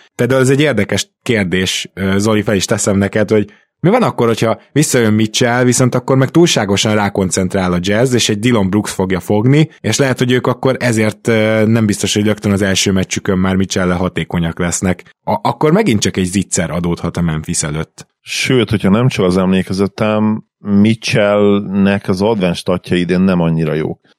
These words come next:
Speaker 2: És, és amikor felmerült az a kérdés, és ez ugye sokszor felmerült, mert szinte végig dominálta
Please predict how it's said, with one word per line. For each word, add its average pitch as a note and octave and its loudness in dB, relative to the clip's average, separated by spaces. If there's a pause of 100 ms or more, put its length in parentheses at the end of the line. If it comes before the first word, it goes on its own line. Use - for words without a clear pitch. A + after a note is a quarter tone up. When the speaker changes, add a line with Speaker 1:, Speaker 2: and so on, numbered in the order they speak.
Speaker 2:
És, F2 -2
és - -6
amikor G#2 0
felmerült A#2 2 (140)
az G2+ -6
a G2 -2
kérdés, F#2 -2
és F#2 -4
ez F#2 -4
ugye F2 -2
sokszor G2+ -4
felmerült, E2+ 0
mert E2+ 0
szinte F2+ -2
végig F#2 2
dominálta E2 0